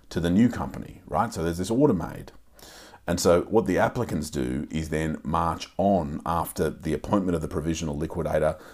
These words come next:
Things aren't progressing particularly smoothly,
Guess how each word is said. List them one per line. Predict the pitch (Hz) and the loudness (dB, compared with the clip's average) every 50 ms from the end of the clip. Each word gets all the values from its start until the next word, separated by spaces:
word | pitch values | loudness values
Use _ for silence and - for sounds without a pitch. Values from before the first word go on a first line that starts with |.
| - - - | -20 -20 -8
Things | - - 101 101 98 92 | 0 4 4 4 6 6
aren't | 92 92 90 - - | 4 4 4 2 -2
progressing | - - 87 78 82 80 78 - - 87 80 78 78 76 - - | -4 -6 -4 0 2 2 2 2 0 -2 -2 -2 -4 -6 -6 -8
particularly | - - - - 90 80 - 80 76 76 71 73 | -10 -10 -6 -6 -6 -4 -2 -2 -2 0 0 -2
smoothly, | 76 - - - 80 78 78 73 - 69 69 65 67 101 | -2 -4 -4 -2 -2 -2 -4 -4 -6 -6 -4 -4 -6 -6